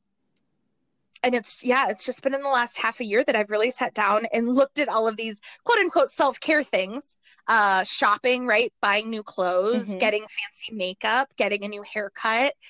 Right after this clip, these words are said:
Speaker 1: eating desserts, going out for a bunch of drinks, like, all of those things that seem glitzy and indulgent are glitzy and indulgent,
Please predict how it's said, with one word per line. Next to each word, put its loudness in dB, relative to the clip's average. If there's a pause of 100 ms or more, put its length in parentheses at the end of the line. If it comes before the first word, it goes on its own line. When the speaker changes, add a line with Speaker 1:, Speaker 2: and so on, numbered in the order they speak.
(140)
Speaker 1:
eating -4
desserts, -2
going 2
out -2
for 2
a 2
bunch -2
of -12
drinks, -4
like, -4 (360)
all 6
of 2
those 2
things 0
that -2
seem -2
glitzy 0 (100)
and -4
indulgent -4 (680)
are 4
glitzy 2
and 0
indulgent, -2